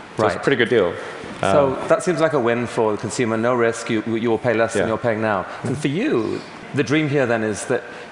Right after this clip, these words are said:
Speaker 2: I mean, who owns the electricity from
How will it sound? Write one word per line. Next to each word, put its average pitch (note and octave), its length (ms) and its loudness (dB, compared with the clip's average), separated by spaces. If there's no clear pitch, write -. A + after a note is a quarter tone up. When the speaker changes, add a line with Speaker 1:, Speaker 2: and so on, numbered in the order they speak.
Speaker 2:
I C3+ 40 0
mean, C#3+ 100 0
who F#3+ 240 0
owns D#3 640 0
the C#3+ 80 2
electricity C3+ 800 0
from A2 600 0